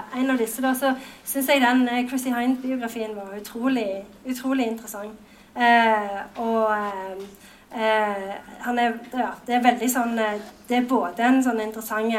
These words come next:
fortelling om et liv, men, men også liksom om, eh, en sånn en, eh, om utviklingen av det amerikanske samfunnet da, eh, som sier egentlig ganske mye om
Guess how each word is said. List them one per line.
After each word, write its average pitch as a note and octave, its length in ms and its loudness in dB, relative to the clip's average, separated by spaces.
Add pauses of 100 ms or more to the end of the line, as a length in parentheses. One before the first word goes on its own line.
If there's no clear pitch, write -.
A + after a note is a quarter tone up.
(320)
fortelling A3 640 -2
om G#3+ 160 -6
et A3 140 -8
liv, A#3 320 2
men, A3+ 280 2
men A3+ 160 -2
også A3 320 -4
liksom A3 320 -8
om, G#3+ 280 -10 (460)
eh, G3 600 0 (440)
en A3 80 -6
sånn G#3+ 200 -6
en, G3 220 -8 (680)
eh, G3 280 -8 (480)
om A3 160 -4
utviklingen B3 800 -2
av G#3 280 -2 (260)
det A3+ 220 -6
amerikanske G#3+ 540 -8
samfunnet - 540 -6
da, F#3 100 -8 (380)
eh, G#3+ 320 -2
som G#3+ 460 -6
sier G3+ 280 -6
egentlig A#3 320 -4
ganske F#3+ 260 -14
mye F#3 200 -10
om G#3 100 -14